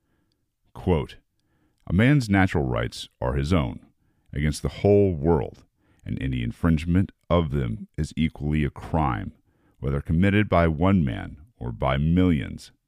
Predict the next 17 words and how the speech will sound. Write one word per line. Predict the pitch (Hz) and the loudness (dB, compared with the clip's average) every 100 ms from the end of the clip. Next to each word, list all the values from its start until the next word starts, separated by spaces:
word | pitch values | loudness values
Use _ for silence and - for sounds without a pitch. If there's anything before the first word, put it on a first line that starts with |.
| - | -14
whether | 55 57 | -12 -10
committed | - 64 64 62 | -8 -6 -4 -4
by | 64 62 | -4 -4
one | 64 80 98 95 | -2 2 4 4
man | 65 55 50 - _ _ _ - | 2 -2 -6 -12 _ _ _ -2
calling | 82 104 117 | 2 4 4
himself | 104 104 85 80 - | 2 0 0 -2 -2
a | 69 | -4
robber | 65 85 98 58 50 - _ _ _ | 0 2 2 2 -4 -12 _ _ _
or | - 71 67 57 82 _ _ - | -6 -2 -2 -2 -6 _ _ -6
by | 58 67 | -4 0
millions | 71 85 87 78 52 50 - | 0 2 2 0 -2 -8 -12
calling | - 55 64 64 | -10 -6 -4 -2
themselves | 69 67 67 65 67 - - _ _ _ | -4 -4 -4 -2 -4 -8 -14 _ _ _
government." | 80 69 53 50 - _ _ _ _ _ _ - | -4 -4 -6 -10 -14 _ _ _ _ _ _ -8
Lysander | 58 62 67 60 | -6 -4 -4 -4
Spooner, | - - 78 55 - | -8 -2 -2 -2 -10